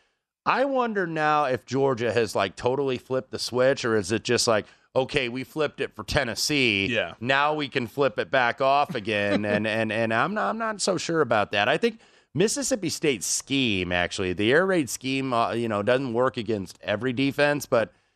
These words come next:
Speaker 1: against a, even a great defense like Georgia, because what it does is it uses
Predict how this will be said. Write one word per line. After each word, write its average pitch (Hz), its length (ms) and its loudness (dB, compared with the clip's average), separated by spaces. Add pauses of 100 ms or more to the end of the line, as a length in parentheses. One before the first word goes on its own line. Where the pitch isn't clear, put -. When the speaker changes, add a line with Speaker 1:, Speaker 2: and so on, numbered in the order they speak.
(240)
Speaker 1:
against 196 360 0
a, 143 200 0
even 139 300 0
a - 60 2
great 110 280 -2
defense 113 380 -2
like 90 160 0
Georgia, 107 500 2 (240)
because 123 280 -2
what 135 120 0
it 85 120 -6
does 127 260 2
is 98 140 -8
it 78 140 -8
uses 101 640 -2